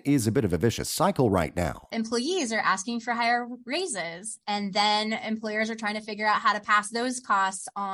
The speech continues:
Speaker 2: into the goods and services that they're selling.
Speaker 1: Ongoing supply chain issues are a huge factor driving inflation.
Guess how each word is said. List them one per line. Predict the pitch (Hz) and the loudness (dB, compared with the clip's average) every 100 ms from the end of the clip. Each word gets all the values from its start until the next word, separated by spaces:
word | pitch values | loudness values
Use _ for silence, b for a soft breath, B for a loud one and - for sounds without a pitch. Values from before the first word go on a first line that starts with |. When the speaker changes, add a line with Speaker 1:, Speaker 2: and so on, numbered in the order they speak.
| 190 190 190 | -6 -6 -8
Speaker 2:
into | 202 202 - 208 190 | -8 -6 -6 -6 -6
the | 190 | -6
goods | 196 190 | -8 -8
and | 190 | -8
services | 196 185 190 190 | -8 -10 -12 -14
that | 185 | -14
they're | 190 | -10
selling. | 185 196 - - | -8 -8 -8 0
Speaker 1:
Ongoing | 104 110 110 104 | 2 4 4 4
supply | 98 104 - 104 | 2 0 2 2
chain | 131 135 104 | 4 4 4
issues | 95 - 90 80 | 4 2 0 2
are | 90 | 2
a | 82 | 2
huge | 107 147 170 | 4 4 4
factor | - 85 - 76 | 0 0 0 -2
driving | 95 80 73 78 | 2 2 2 -2
inflation. | 76 - 82 76 110 | -2 -2 -2 2 0